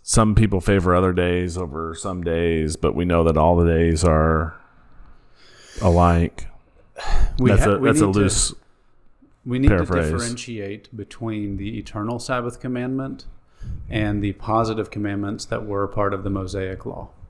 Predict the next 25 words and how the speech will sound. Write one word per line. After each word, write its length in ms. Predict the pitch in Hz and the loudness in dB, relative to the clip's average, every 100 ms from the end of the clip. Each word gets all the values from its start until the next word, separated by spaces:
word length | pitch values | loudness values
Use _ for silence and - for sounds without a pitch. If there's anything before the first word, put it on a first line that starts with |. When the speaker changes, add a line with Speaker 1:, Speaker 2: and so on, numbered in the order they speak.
| - - - - - - - - - - - | -20 -20 -20 -18 -18 -20 -20 -20 -20 -20 -12
Speaker 2:
If 140 | - 110 | -8 -4
you 80 | 107 | 2
go 180 | 117 | 4
back 220 | 117 135 135 | 4 2 0
to 80 | |
creation, 760 | 139 139 120 131 - 104 98 95 - | -6 -4 -2 -2 -4 -8 -8 -10 -4
God 400 | 107 104 101 117 - | -2 -2 -4 -14 -8
sanctifies 540 | 120 113 123 127 113 | -6 -6 -4 -4 -4
the 120 | 120 | -6
seventh 420 | - 113 110 107 | -6 -4 -4 -4
day 260 | 113 104 101 | -4 -2 -2
and 160 | 101 - | -4 -4
sets 260 | 110 - | -4 -6
it 80 | 110 | -10
apart. 400 | 101 123 - - - - | -10 -10 -12 -16 -12 2
Speaker 1:
Mm-hmm. 280 | 90 80 85 85 - - | 4 6 4 0 -8 -2
Speaker 2:
In 180 | 123 | 0
the 100 | 127 | 2
Ten 280 | 117 135 131 | 0 0 0
Commandments, 880 | 107 110 190 151 98 98 - - - - - - - - - | 0 2 4 4 2 -2 -6 -10 -12 -18 -20 -20 -20 -16 -6
the 80 | |
Sabbath 400 | - 131 123 120 | 0 2 2 -2
is 100 | 120 | -4
not 220 | 113 117 - | 0 -2 0
Saturday. 460 | 113 110 113 120 | 0 0 -4 -8